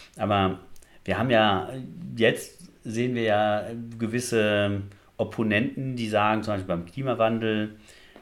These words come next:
Technologie und Business werden schon alles lösen.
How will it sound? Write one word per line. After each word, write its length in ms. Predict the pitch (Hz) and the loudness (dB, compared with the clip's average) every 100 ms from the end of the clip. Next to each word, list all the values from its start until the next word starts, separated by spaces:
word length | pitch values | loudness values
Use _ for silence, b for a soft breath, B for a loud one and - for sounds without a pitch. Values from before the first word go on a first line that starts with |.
| - | -10
Technologie 1000 | - 98 110 98 98 107 127 147 165 175 - _ | -6 -4 -2 0 -2 -4 -4 -4 -4 -6 -12 _
und 200 | 110 98 | -2 0
Business 640 | 98 98 123 131 135 - - | 0 0 -2 -4 -6 -12 -16
werden 300 | 95 92 107 | -4 0 0
schon 160 | 104 107 | -2 -6
alles 380 | 90 98 95 98 | -4 -2 -4 -4
lösen. 480 | 92 104 185 233 | -2 0 -2 -4